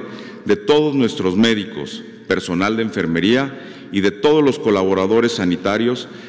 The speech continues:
que diariamente y a toda hora laboran en nuestros hospitales. Como Asociación Nacional de Hospitales Privados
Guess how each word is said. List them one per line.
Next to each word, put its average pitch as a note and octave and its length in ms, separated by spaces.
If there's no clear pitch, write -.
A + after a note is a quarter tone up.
que F2+ 120
diariamente A#2 1120
y G2 80
a G2 140
toda B2 280
hora A#2 260
laboran G#2+ 600
en G2 140
nuestros E2+ 400
hospitales. C#2+ 760
Como G#2 220
Asociación G2+ 520
Nacional A#2 680
de G2 80
Hospitales G#2 500
Privados G2 600